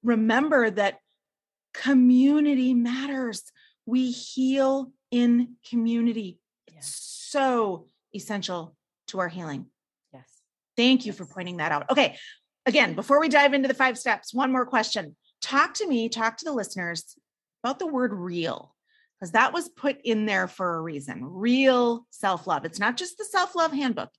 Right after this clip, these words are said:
Speaker 1: It's the real self-love handbook.
Speaker 2: Yes. Well, distinguishing between the self and the real self, I call it the authentic self. You know, in I F S language, we call it the self with a capital S.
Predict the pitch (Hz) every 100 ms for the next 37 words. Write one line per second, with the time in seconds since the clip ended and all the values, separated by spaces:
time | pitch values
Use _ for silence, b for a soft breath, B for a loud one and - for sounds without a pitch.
0 | 180 - - 185 170 190 269 285 208 139
1 | - - b b b b b _ _ -
2 | 180 170 139 160 - - - _ _ _
3 | _ _ 170 170 147 139 131 - - -
4 | _ _ _ _ 175 175 175 - 151 -
5 | 170 185 - 196 196 196 175 156 156 -
6 | 165 156 151 151 - _ 185 160 143 -
7 | 156 147 147 - 147 147 147 131 160 160
8 | - - - - - 165 - 170 147 147
9 | - 139 - 147 147 139 - _ _ -
10 | 120 110 - _ _ _ _ _ 147 147
11 | 151 160 156 151 147 143 151 151 143 143
12 | - 143 - 143 139 139 151 143 - -
13 | - - 127 - 131 - 151 131 - -